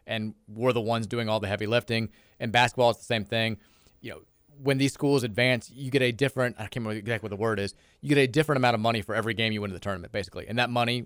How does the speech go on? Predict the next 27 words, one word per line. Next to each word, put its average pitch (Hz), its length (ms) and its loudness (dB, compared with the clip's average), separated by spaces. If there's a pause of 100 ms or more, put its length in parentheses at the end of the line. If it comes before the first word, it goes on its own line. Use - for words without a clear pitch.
in 123 120 -8
the 117 120 -2
A 107 100 -2
C 104 100 -12
C's 113 140 -4
current 113 260 -4
revenue 110 280 -2
sharing 104 460 -2
system 107 420 -6 (260)
is 127 140 -2
split - 280 -4
evenly 117 360 -4
amongst 110 340 -4
all 107 200 2
fifteen 113 400 -6
members. 113 360 -2 (1500)
That's 147 360 4
probably 135 420 4
going 123 360 2
to 113 60 -6
change. 139 560 -2 (520)
I'm 160 260 4
not 147 240 6
as 135 160 4
opposed 135 440 2
to 147 160 4
it 143 220 4